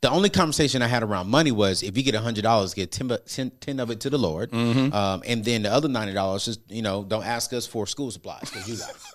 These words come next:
Speaker 1: <laughs> you know? And so when I graduated high school, man, and I, and I go off on the college campus, bro, can you only imagine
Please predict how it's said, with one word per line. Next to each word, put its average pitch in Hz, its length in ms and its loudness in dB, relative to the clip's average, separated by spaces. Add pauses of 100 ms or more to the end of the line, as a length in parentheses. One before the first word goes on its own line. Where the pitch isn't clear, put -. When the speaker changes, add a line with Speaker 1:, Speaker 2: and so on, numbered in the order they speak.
(120)
Speaker 1:
<laughs> - 320 -20
you 101 100 -14
know? 104 160 -8 (440)
And 120 100 -4
so 160 120 6
when 147 140 4
I 226 120 6
graduated 151 520 4
high 185 180 4
school, 131 280 2
man, 113 240 2
and 113 80 4
I, 117 120 0
and 113 80 2
I 156 100 6
go 135 220 0
off 120 200 4
on 110 60 -4
the 101 80 -6
college 107 340 -2
campus, 156 380 -2
bro, 135 200 2
can 120 240 0
you 185 200 -2
only 131 260 2
imagine 101 680 -4